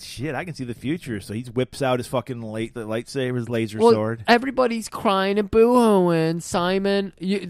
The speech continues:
Speaker 2: I think this is when we finally get the reveal of who Simon is.
Speaker 1: I don't think so. I think they reveal it when they, later when they go to the Emperor. I think that's when they reveal it.
Speaker 2: It might have been in a second year, but it was, like, right up in here.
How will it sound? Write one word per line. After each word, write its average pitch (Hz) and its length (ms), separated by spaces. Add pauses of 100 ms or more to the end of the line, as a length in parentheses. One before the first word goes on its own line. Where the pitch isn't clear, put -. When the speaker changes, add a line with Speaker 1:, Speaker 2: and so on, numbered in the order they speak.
Speaker 2:
I 170 80
think 226 220
this 220 140
is 208 120
when 190 220
we 185 100
finally 175 320
get 156 140
the 143 60
reveal 135 720 (120)
of 123 120
who 143 140
Simon 135 400
is. 104 400 (360)
Speaker 1:
I 113 40
don't 196 160
think 208 160
so. 123 100
I 107 80
think 151 140
they 151 80
reveal 127 260
it 110 60
when 110 120
they, 101 140
later 104 240
when 90 80
they 90 80
go 90 140
to 87 80
the 85 200
Emperor. 73 540
I - 60
think 95 160
that's 80 220
when 67 80
they 65 60
reveal 60 440
it. - 240
Speaker 2:
It 156 80
might 190 140
have 180 100
been 175 160
in 156 100
a 135 80
second 123 340
year, 101 160
but 107 200
it 139 100
was, 131 160
like, 101 240
right 110 300
up 104 180
in 98 100
here. 95 300